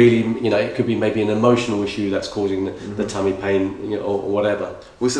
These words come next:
Speaker 2: we even see that a lot with injuries. For example, we might have a patient who has pins and needles in their right hand, has pain around this area, um, and it's kind of like telltale. So if you were to not touch the patient, you would be very hard to distinguish that from nerve re-, irritation to anything else.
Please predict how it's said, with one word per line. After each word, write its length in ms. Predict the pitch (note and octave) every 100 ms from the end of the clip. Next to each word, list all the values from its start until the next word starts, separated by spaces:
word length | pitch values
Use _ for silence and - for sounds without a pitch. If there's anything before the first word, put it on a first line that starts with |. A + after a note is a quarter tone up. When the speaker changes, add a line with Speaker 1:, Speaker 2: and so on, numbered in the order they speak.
| D3
Speaker 2:
we 120 | F#3
even 160 | C#3 A2+
see 120 | C3+
that 140 | -
a 40 | -
lot 120 | -
with 100 | A#2
injuries. 400 | C#3+ G#2 F#2+ F2
For 80 | G#2
example, 280 | A2 G2
we 120 | A2+ C3
might 200 | A2+ G#2+
have 140 | A2
a 40 | G#2+
patient 380 | A#2 G2+ - G2+
who 400 | G#2 G2+ G2+ G2 - - -
has 180 | G2 F#2+
pins 180 | C3 A#2
and 80 | A2+
needles 320 | B2 A#2 A#2
in 80 | A#2
their 140 | A2+
right 220 | A#2 A2
hand, 500 | A2 A2 G#2+ A2 G#2+ - - -
has 220 | A2 G#2+ -
pain 240 | B2 A2+
around 340 | A2+ A2+ A2 A2
this 160 | -
area, 580 | A2+ G#2+ G2+ - F#2+ A2+ - - - -
um, 640 | A2+ G#2+ G#2+ G#2 G#2+ - -
and 420 | G#2+ A2 G#2+ -
it's 160 | - G#2
kind 160 | C3+ A#2+
of 80 |
like 160 | A#2 -
telltale. 440 | - C3 - A#2
So 100 | -
if 140 | - -
you 120 | E3+
were 100 | D3
to 140 | -
not 260 | C3+ C#3 -
touch 260 | - - -
the 60 |
patient, 540 | G2+ G2 F#2+ F#2 A2+ - - -
you 100 | A#2
would 80 | A#2
be 60 | A#2
very 300 | - C3 B2+
hard 300 | A#2+ A#2 A#2 -
to 260 | G#2 G2 - - -
distinguish 440 | A2 - B2+ G#2+ G#2
that 140 | -
from 160 | G#2 G#2
nerve 180 | G#2 G#2
re-, 140 | G#2 - -
irritation 480 | G#2+ G2 G2 G2
to 80 | F#2+
anything 220 | G#2+ G2+ G2+
else. 320 | A2+ - -